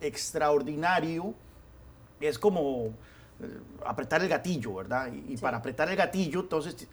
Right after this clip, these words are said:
Speaker 1: lo que se ha pensado es que tiene que haber un gran consenso nacional sobre, eh, los delitos que se han cometido, y, y eso, por lo menos en el tema de,
Speaker 2: Sí.
Speaker 1: eh, Nixon, sí se puede decir que había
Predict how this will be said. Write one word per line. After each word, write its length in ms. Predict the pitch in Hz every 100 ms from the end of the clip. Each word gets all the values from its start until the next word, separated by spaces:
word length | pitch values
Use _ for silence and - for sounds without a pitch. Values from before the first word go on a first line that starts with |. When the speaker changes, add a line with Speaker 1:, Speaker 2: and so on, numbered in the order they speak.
| -
Speaker 1:
lo 140 | 131
que 100 | 127
se 100 | 123
ha 80 | 147
pensado 400 | 170 151 170 165
es 60 | 151
que 100 | 151
tiene 200 | 156 160
que 80 |
haber 160 | 143 151
un 140 | 156
gran 320 | 143 185 202 196
consenso 600 | 185 160 175 170 160 170
nacional 560 | 143 131 131 143 147 - - - - -
sobre, 640 | - 156 147 147 156 160 -
eh, 140 | 127
los 180 | 120 123
delitos 540 | 123 135 165 - 160 -
que 140 | 131
se 80 | 123
han 80 | 123
cometido, 560 | 147 131 127 208 143
y, 80 | 107
y 120 | 143 143
eso, 280 | 139 180 - - -
por 120 | 135
lo 80 | 127
menos 320 | 160 180 165
en 100 | 147
el 160 | 131
tema 340 | 120 156 160 160
de, 100 | 143
Speaker 2:
Sí. 320 | 156 165 139
Speaker 1:
eh, 200 | 120 117
Nixon, 520 | 156 147 - 180 196 - - -
sí 220 | - 170
se 140 | 175
puede 220 | - 165
decir 220 | 147 156 -
que 100 | 135
había 420 | 151 196 135